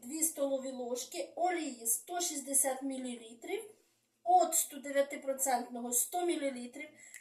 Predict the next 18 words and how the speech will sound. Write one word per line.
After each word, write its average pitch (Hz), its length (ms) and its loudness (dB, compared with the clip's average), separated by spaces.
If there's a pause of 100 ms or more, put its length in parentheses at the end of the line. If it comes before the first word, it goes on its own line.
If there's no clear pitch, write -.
(180)
дві 359 240 0
упаковки 320 800 0
кетчупу 277 600 -2
чилі. 277 720 0 (800)
Я... 320 600 4 (200)
Зараз, 240 540 0
в - 20 -6
мене 262 200 -4
друга 254 260 -4
є. 220 340 -6 (960)
М, 240 260 -8
значить, 269 480 -4 (1400)
і 370 360 -2
томатної 320 640 4
пасти 339 540 2
чотири 311 440 -2
столові 277 560 0
ложки. - 400 -12